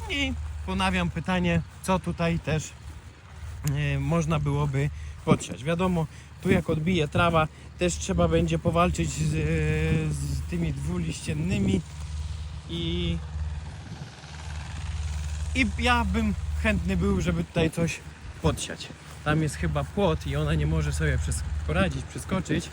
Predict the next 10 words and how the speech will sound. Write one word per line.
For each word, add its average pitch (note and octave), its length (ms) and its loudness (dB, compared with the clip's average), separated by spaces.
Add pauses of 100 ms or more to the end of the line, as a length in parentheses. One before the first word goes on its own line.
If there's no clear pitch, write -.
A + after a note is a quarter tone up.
(640)
A D#3 40 -2
ją D3+ 140 2
przegonię, E3+ 540 4
może E3 260 4
sobie D#3+ 260 2
tam E3 220 2
poleci. C#3+ 380 0 (4000)
O, F#3 40 -2
jaka C#3 260 0
malutka. - 440 0